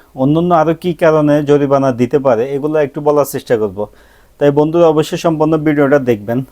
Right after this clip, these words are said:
চ্যানেলে নতুন হলে অবশ্যই বন্ধুরা চ্যানেলে সাবস্ক্রাইব করবেন।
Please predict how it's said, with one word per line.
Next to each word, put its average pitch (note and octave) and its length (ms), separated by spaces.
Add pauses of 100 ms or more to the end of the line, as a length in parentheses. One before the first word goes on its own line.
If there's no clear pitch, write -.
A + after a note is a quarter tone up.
(120)
চ্যানেলে E3 440
নতুন E3 340
হলে E3+ 160
অবশ্যই C#3+ 400
বন্ধুরা D3 340
চ্যানেলে C#3 400
সাবস্ক্রাইব A3 500
করবেন। F#2 300